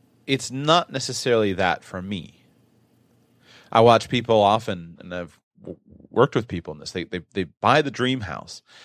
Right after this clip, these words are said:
and then they spend all their time, and dad and mom go off to work every day, and they don't see their kids, and they farm out their raising of their kids to, uh, someone that they pay and to the state. And they just,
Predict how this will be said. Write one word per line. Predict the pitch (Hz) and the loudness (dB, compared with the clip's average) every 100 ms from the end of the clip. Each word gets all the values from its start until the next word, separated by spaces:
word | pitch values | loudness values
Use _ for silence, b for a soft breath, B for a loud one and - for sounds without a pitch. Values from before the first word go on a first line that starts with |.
| b b b | b b b
and | 117 123 | -2 4
then | 135 | 4
they | 135 127 | 4 2
spend | - 120 113 | 2 0 6
all | 110 123 143 139 | 8 8 8 6
their | 131 123 | 4 2
time, | 113 71 64 | -2 -8 -8
and | 64 67 62 | -14 -16 -4
dad | 87 117 | 2 2
and | 117 | 2
mom | 110 95 80 76 76 - | 0 0 -2 -12 -18 -8
go | 92 104 | 4 6
off | 127 | 4
to | 127 | 2
work | 131 127 - | 0 0 -2
every | 78 78 | -8 -10
day, | - - | -12 -12
and | 71 | -8
they | |
don't | 82 113 | -4 -2
see | 120 135 | 2 4
their | 143 | 4
kids, | - 101 78 | 4 2 2
and | 76 | -6
they | 71 | -12
farm | - 107 120 127 | -2 4 4 6
out | 123 | 4
their | 127 117 | 6 4
raising | 117 120 117 | 4 2 0
of | 113 | 0
their | 117 | 0
kids | 120 - 87 71 | 0 0 0 -2
to, | - 85 80 B B B | -10 -10 -12 B B B
uh, | - 78 69 | -14 -12 -12
someone | 67 113 120 | -6 -4 -2
that | 120 | 0
they | 120 117 | 4 4
pay | - 135 147 | 6 6 6
and | 110 95 | 2 -2
to | 101 | -4
the | 101 | -4
state. | - 92 - - B B B | 0 0 0 -10 B B B
And | 113 107 101 101 - | 4 6 4 -2 -4
they | 113 | -2
just, | 104 107 | -2 -4